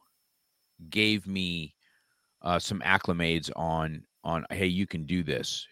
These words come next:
you know, and, and kinda curve me. And so I think that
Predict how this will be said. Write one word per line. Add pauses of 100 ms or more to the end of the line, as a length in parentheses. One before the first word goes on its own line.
you
know,
and,
and
kinda
curve
me. (640)
And
so
I
think
that